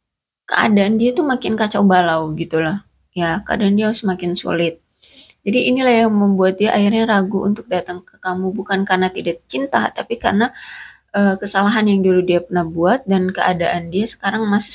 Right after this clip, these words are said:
semakin rumit. Terus itu juga sebenarnya ingin adanya komunikasi lagi dengan kamu, masih kan, tapi masih dia tunda. Kenapa? Karena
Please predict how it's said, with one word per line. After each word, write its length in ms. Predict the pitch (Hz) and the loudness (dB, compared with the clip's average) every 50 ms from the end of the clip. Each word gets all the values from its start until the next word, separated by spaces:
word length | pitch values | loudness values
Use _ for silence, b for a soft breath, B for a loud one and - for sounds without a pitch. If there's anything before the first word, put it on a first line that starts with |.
| - | 0
semakin 380 | 190 202 196 202 - 202 190 190 | 2 2 2 2 0 0 0 2
rumit. 400 | - 214 202 196 185 170 165 _ _ _ _ _ _ B B B B B B B B B B B B B B B _ | 2 2 4 4 2 2 -2 _ _ _ _ _ _ B B B B B B B B B B B B B B B _
Terus 320 | 233 240 247 247 247 247 - | 4 4 6 6 4 2 0
itu 320 | - 240 240 - 254 254 | -4 -4 -2 -4 -6 -4
juga 240 | - 208 190 - 185 | -4 -4 -2 -2 -2
sebenarnya 560 | 208 - - 202 226 247 285 311 - _ _ _ 262 | -2 0 0 0 0 0 0 -2 -6 _ _ _ -4
ingin 320 | 277 285 285 302 269 - | 0 0 0 0 0 0
adanya 400 | - 214 208 202 202 240 247 - | 0 2 4 4 4 2 0 0
komunikasi 640 | - 208 208 208 208 208 202 - 208 208 208 - 214 | 0 2 2 4 2 2 0 0 -2 -2 -2 0 0
lagi 320 | 208 208 202 202 226 208 | 2 2 2 2 2 2
dengan 240 | 190 185 175 175 175 | 2 0 0 -2 -4
kamu, 320 | 208 220 196 185 180 208 | -2 -2 -2 0 0 0
masih 320 | 240 220 214 220 - - - | 2 0 0 0 -2 -8 -4
kan, 320 | - 214 208 208 220 - | 0 2 2 2 0 0
tapi 240 | _ 233 240 - - | _ -2 -2 -2 -4
masih 320 | 285 277 254 269 - 233 | 0 0 0 0 2 2
dia 240 | 220 208 214 202 202 | 4 6 6 4 4
tunda. 480 | 202 - 233 240 233 208 175 - - B B B B B B B B _ | 2 0 2 4 6 6 4 4 2 B B B B B B B B _
Kenapa? 640 | - 202 240 277 392 - - 247 226 202 196 202 202 202 | -2 -2 0 0 -2 -2 -2 0 2 4 4 2 2 0
Karena 480 | - 226 208 220 190 185 220 254 285 | -4 -8 -6 -4 -2 -2 -2 -2 -2